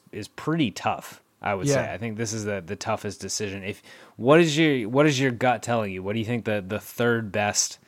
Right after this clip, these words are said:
Speaker 1: Seinfeld baseball moment is?
Speaker 2: Yeah, I'll go with O'Neill. I think this is, this, this whole, the whole premise behind what happened here, because it started with baseball moments and then ended in a baseball moment, because,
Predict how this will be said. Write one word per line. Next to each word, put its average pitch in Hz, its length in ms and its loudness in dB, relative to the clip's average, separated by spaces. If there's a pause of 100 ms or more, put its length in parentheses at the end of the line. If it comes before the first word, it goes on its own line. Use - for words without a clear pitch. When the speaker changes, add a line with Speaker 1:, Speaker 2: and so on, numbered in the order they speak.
(400)
Speaker 1:
Seinfeld 110 920 0
baseball 95 400 -6
moment 64 320 -14
is? - 260 -16
Speaker 2:
Yeah, 160 180 2
I'll 156 140 6
go 190 140 8
with 185 120 8
O'Neill. 151 480 6
I 131 120 0
think 143 240 0
this 151 180 2
is, 117 220 -4
this, 131 300 -2
this 131 240 -2
whole, 151 380 6 (500)
the 143 140 2
whole 165 160 8
premise 156 400 4
behind 139 440 4
what 131 140 4
happened 131 360 2
here, 156 260 2
because 127 600 -2 (100)
it 131 180 -2
started 143 520 4
with 131 240 -2
baseball 131 420 2
moments 123 440 -2
and 127 120 -4
then 120 140 -4
ended 123 380 -2 (120)
in 127 140 -4
a 113 60 -2
baseball 120 340 -4
moment, 113 320 -6
because, 127 580 2